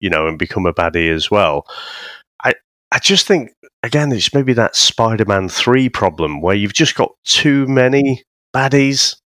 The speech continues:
but not one really bad baddie,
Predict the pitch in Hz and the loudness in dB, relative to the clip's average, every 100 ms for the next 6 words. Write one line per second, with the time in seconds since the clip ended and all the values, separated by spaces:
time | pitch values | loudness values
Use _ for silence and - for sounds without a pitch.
0 | _ 131 - 120 104 110 113 110 107 - | _ -2 2 0 2 2 2 0 -4 -8
1 | _ 98 92 110 113 113 113 101 - - | _ -6 2 4 4 4 2 0 -8 -20
2 | _ _ _ _ _ - 98 110 - 113 | _ _ _ _ _ -2 0 0 0 2
3 | 117 123 110 | 4 2 0